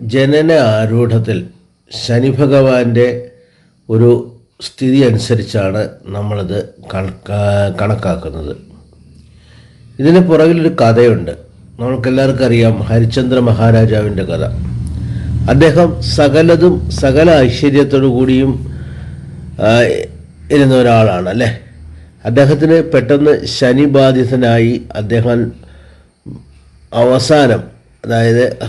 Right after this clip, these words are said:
കാശിയിലുള്ള ഹരിശ്ചന്ദ്ര ഘട്ടിലാണ് പോയിട്ട് പിണം എരിച്ചാണ്, പിണം എന്ന് പറഞ്ഞു കഴിഞ്ഞാൽ ശവശരീരം എരിച്ചാണ് അദ്ദേഹത്തിൻ്റെ, ആ, ആ, എരിക്കുന്ന ജോലിയായിരുന്നു ഏകദേശം, ആ,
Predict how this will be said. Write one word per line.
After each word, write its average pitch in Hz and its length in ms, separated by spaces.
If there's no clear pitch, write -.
കാശിയിലുള്ള 127 720
ഹരിശ്ചന്ദ്ര 120 600
ഘട്ടിലാണ് 113 500
പോയിട്ട് 110 420
പിണം 147 320
എരിച്ചാണ്, 123 600
പിണം 117 260
എന്ന് 135 160
പറഞ്ഞു 127 240
കഴിഞ്ഞാൽ 131 320
ശവശരീരം 135 760
എരിച്ചാണ് 107 580
അദ്ദേഹത്തിൻ്റെ, 117 680
ആ, - 20
ആ, - 20
എരിക്കുന്ന 127 340
ജോലിയായിരുന്നു 117 580
ഏകദേശം, 113 460
ആ, 107 80